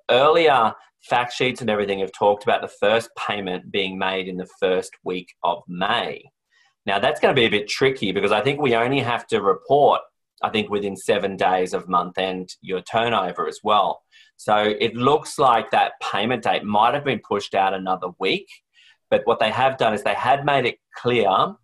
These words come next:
that the fifteen hundred dollar amounts have to have already been paid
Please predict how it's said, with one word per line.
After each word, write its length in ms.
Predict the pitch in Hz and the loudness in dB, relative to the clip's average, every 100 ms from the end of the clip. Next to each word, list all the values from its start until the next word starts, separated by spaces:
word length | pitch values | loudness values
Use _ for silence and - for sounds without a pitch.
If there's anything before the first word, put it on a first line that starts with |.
| _ - | _ -6
that 120 | - - | -4 -4
the 60 | |
fifteen 380 | - 127 131 123 | -4 -4 -2 -2
hundred 240 | 120 117 | -2 0
dollar 220 | 110 104 104 | 0 2 2
amounts 260 | 98 95 | 0 -2
have 340 | - 120 123 - | -4 -4 -4 -2
to 80 | 143 | -2
have 120 | 110 | -2
already 520 | - 117 117 110 107 | 2 4 6 4 0
been 340 | 95 98 95 - - - | -2 -4 -6 -12 -10 -2
paid 480 | 104 95 85 101 | 0 0 -2 -6